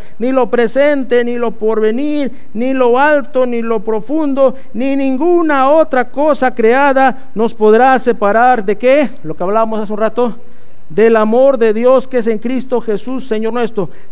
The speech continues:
Tan grande es el amor de Dios que ninguna hueste, cualquiera que fuese o potestad, tiene el control sobre nuestras vidas.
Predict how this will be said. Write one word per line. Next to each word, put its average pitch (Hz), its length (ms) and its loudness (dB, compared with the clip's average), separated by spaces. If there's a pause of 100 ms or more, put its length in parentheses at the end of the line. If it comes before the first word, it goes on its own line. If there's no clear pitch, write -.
Tan 320 400 2
grande 277 380 2
es 233 100 -2
el 220 160 2
amor 254 320 0
de 214 180 0
Dios 262 400 0 (220)
que 240 180 2
ninguna 269 560 0
hueste, 233 880 0 (100)
cualquiera 262 460 0
que 240 180 -4
fuese 233 380 -2
o 202 60 -2
potestad, 208 680 0 (300)
tiene 262 380 2
el 233 120 -2
control 220 560 0
sobre 202 280 -4
nuestras 160 500 -4
vidas. 226 800 -2